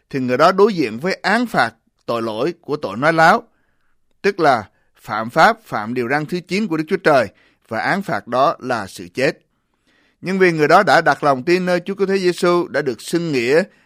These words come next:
cho nên vấn đề án phạt sự chết đã được giải quyết tại thập tự giá. Chúa đã tha tội đó rồi,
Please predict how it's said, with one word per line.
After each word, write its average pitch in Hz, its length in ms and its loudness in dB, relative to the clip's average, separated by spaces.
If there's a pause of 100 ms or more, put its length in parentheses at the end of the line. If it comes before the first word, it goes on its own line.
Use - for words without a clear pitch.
(120)
cho 170 80 -4
nên 175 200 0
vấn 196 160 -2
đề 135 120 0
án 151 300 0
phạt 120 300 -2
sự 110 240 -8
chết 185 160 -2
đã 156 80 0
được 127 220 -4
giải 107 260 -4
quyết 208 320 -2
tại 98 180 -4
thập 117 280 -10
tự 87 100 -12
giá. 139 400 2 (680)
Chúa 185 200 4
đã 147 180 4
tha 175 260 4
tội 107 240 -6
đó 151 140 0
rồi, 139 300 2